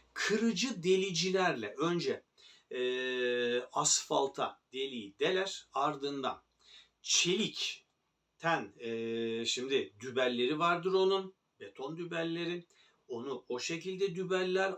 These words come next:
ardından böyle uzun uzun vidaları gene aynen demin size tarif ettiğim gibi bu sefer bu, e, kırıcı delici ayarında gene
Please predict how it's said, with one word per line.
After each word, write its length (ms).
ardından 800
böyle 240
uzun 720
uzun 540
vidaları 640
gene 280
aynen 500
demin 260
size 360
tarif 540
ettiğim 680
gibi 380
bu 80
sefer 520
bu, 360
e, 840
kırıcı 500
delici 440
ayarında 1300
gene 400